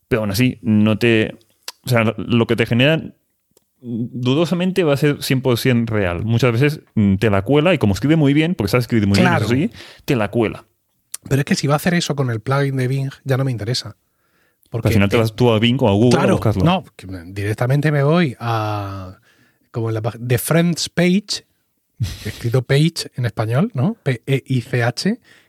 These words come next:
Speaker 2: que es el sitio donde yo saco muchísimo material, evidentemente, para el podcast. De hecho, entrevisté al, al tipo que hay detrás de The Friends Page. Me voy y copio y pego lo que hay allí. No necesito para este viaje,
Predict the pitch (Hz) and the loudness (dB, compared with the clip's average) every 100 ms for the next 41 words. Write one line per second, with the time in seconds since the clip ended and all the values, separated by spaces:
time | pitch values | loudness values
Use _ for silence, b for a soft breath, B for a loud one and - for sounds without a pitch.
0 | b 151 147 120 151 185 131 113 117 147 | b -4 -2 -2 2 2 2 -2 -2 -2
1 | 127 113 95 113 104 92 104 - 107 113 | 0 -4 -4 -8 -8 -6 -8 -6 -4 -2
2 | 113 107 117 127 104 107 120 131 127 101 | -2 -2 0 0 -2 -4 -4 -2 -2 -4
3 | 98 - 135 - 214 - B B 113 - | -6 -8 -6 -2 -4 -6 B B -4 -2
4 | 123 120 104 - - 123 123 117 107 _ | -2 -2 -6 -8 -4 -2 0 -2 -4 _
5 | 120 104 139 127 117 110 110 117 110 98 | -6 -4 -4 -4 -4 -4 -4 -4 -4 -4
6 | 120 120 - 151 196 - B B - 120 | -6 -6 -2 -2 -2 -10 B B -4 -2
7 | 110 131 190 240 - 127 156 160 180 135 | 2 2 2 0 -4 -2 -2 2 0 0
8 | 123 117 107 104 98 110 220 _ _ _ | -4 -6 -6 -6 -6 -6 -8 _ _ _
9 | _ _ _ _ 131 123 127 135 117 - | _ _ _ _ -4 -2 0 -2 -4 -6
10 | 120 120 113 110 117 123 175 190 | -4 -2 -2 -2 -2 0 0 -2